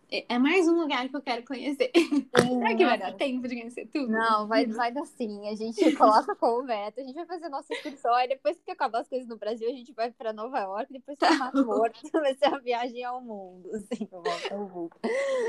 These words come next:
Speaker 1: Então, gente, vamos ficar por aqui, né, que a gente já falou sobre muitas viagens, muita coisa, e a gente espera muito que vocês tenham gostado desse episódio. E além disso, não se esqueça que você também pode participar do Jo-, do Papo Joca, se você gosta do que a gente tá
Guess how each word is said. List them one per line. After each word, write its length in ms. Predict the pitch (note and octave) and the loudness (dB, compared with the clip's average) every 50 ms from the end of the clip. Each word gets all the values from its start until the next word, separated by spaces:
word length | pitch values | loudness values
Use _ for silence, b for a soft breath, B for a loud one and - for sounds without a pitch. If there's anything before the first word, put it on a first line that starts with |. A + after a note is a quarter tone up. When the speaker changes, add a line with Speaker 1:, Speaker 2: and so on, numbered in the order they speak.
| A4 | 2
Speaker 1:
Então, 300 | F4+ G#4+ A4 A#4 G#4 G4+ F#4+ | 2 2 2 2 0 0 0
gente, 280 | G4 F#4 F4 F4 - | -2 -2 -4 -4 -6
vamos 220 | F4 F4+ F4 F4 - | -4 -4 -4 -6 -6
ficar 240 | - E4+ C#4+ C#4+ - | -4 -4 -4 -4 -2
por 140 | E4 D4+ | -4 -2
aqui, 460 | C4 G3+ G#3+ - - B3+ C4 D4 D4+ C4+ | -2 -2 -4 -6 -8 -4 -4 -4 -4 -4
né, 160 | C4+ B3+ A#3+ | -6 -8 -10
que 120 | - B3 | -10 -12
a 40 | G#3+ | -10
gente 180 | A3 G#3+ A3 A3 | -8 -8 -4 -4
já 120 | A#3 A#3 | -4 -4
falou 280 | A3+ A#3+ A3+ A3 A3 A3 | -2 -4 -2 -2 -2 -4
sobre 320 | A3 - A3+ G3 F#3+ F#3+ | -4 -4 -6 -4 -4 -4
muitas 520 | G3 A3+ C#4 D4 C#4+ C4 B3+ C4+ B3+ A#3 A3+ | 0 2 2 2 2 2 0 -2 -6 -6 -4
viagens, 520 | A#3+ A3 G#3+ G#3 A3 A3 A3 G#3 G#3 - - | -4 -4 -2 -2 -4 -4 -4 -6 -8 -8 -6
muita 380 | A#3+ B3+ C4 C4 C4 C#4+ C#4 | -4 -2 -2 -2 -2 -4 -6
coisa, 440 | C4+ - A#3 A3 A#3 A#3+ A#3 C4+ C4+ B B B B B | -4 -2 -2 0 0 0 -2 -6 -6 B B B B B
e 60 | - | -4
a 20 | A#3+ | -2
gente 180 | A3+ B3 B3 A#3+ | -2 -2 -2 -4
espera 360 | - - - A3+ A3+ B3 C#4 | -6 -4 -2 -2 0 4 4
muito 340 | C4+ B3 A#3 C4+ C4+ C4+ - | 4 4 4 2 2 0 0
que 80 | - | -4
vocês 140 | - C4 B3 | -4 -4 -2
tenham 180 | - A#3+ A#3+ A#3+ | -2 -4 -2 0
gostado 380 | B3+ C#4 C#4 - G3 G3 G#3+ | 0 0 0 -2 -4 -2 -2
desse 220 | G#3+ A3 A3 - B3+ | -2 -4 -2 -2 -4
episódio. 580 | B3 - C4 A#3+ A#3 F3 E3 F3+ F#3 - - b b b b b b b b b | -2 0 0 0 0 0 -2 -4 -8 -12 -14 b b b b b b b b b
E 80 | F3 | 0
além 280 | B3 C4+ C4+ F#4 A4+ G4+ | 0 0 2 2 2 2
disso, 420 | C#4 B3 C#4 D4+ D#4+ D#4+ - C4 | 4 4 4 2 2 2 0 -2
não 140 | B3 B3+ C4+ | 0 0 0
se 80 | C4+ C#4+ | -2 -6
esqueça 400 | - - - A#3 B3 B3 C4+ B3+ | -10 -6 -6 -6 -4 -4 -6 -4
que 120 | - C#4+ | -2 -2
você 240 | A#3 A#3+ B3 - C4 | 0 0 0 -2 -2
também 480 | B3+ - F#4 G#4+ F#4 C#4+ C#4+ D#4 D#4+ D#4 | -2 0 0 2 4 4 4 4 2 0
pode 220 | D#4+ C#4+ C#4+ - | 0 -6 -4 -4
participar 360 | - C#4 C4+ - - B3+ B3 | -4 -6 -6 -4 -4 -4 -4
do 100 | A#3 A#3 | -2 -4
Jo-, 180 | G#3+ G#3 A#3 A#3 - | -6 -6 -6 -8 -6
do 140 | - A3 A3 | -6 -4 2
Papo 260 | - A3+ A3+ - D#4 | 2 2 2 2 0
Joca, 320 | C#4+ C#4 F#3+ F3+ F3+ - F3 | 2 4 4 2 2 -4 -12
se 140 | F3+ - - | -12 -10 -10
você 240 | G#3+ - - G3+ | -10 -4 -4 -4
gosta 320 | F#3+ - - - - - G3 | -2 -2 -4 -6 -6 -8 -16
do 40 | - | -12
que 80 | - | -10
a 40 | G3 | -10
gente 200 | F#3+ F#3+ - - | -10 -10 -12 -14
tá 60 | - | -14